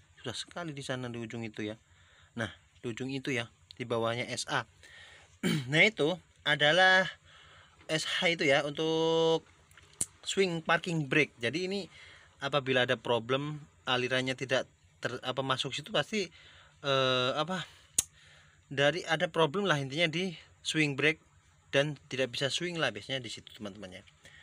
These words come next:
<clears throat> Nah, sekarang yang terakhir ya, untuk bagian innya, bagian sini adalah D F.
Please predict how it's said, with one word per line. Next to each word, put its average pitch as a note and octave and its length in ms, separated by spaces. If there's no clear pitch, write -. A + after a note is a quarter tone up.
<clears throat> C3+ 340
Nah, B2+ 140
sekarang F3 640
yang C3+ 300
terakhir C3 500
ya, A#2 240
untuk A2+ 160
bagian A2+ 400
innya, A#2+ 640
bagian A2+ 240
sini D3 240
adalah D#3+ 320
D D3+ 240
F. - 500